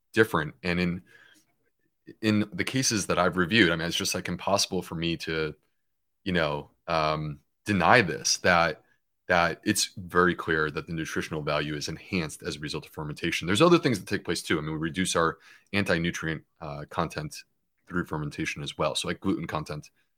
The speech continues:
drops down substantially. So, um, that's fermentation. When we talk about sprouting, it's amazing. You take, you give me a half of a cup of lentils, uncooked, and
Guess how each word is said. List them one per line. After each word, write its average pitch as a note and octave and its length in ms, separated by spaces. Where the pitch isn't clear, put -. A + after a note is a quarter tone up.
drops E2 220
down D2 180
substantially. D2 600
So, F2 460
um, F#2 380
that's A2 180
fermentation. G2 720
When F#2+ 80
we F#2+ 80
talk G#2 140
about G2 180
sprouting, F#2 420
it's - 300
amazing. F#2 520
You E2+ 120
take, G#2 340
you G2 100
give A2+ 200
me F2+ 420
a E2+ 300
half B2+ 300
of C3 140
a G2+ 60
cup - 280
of D#2+ 140
lentils, D#2+ 560
uncooked, - 560
and F2+ 520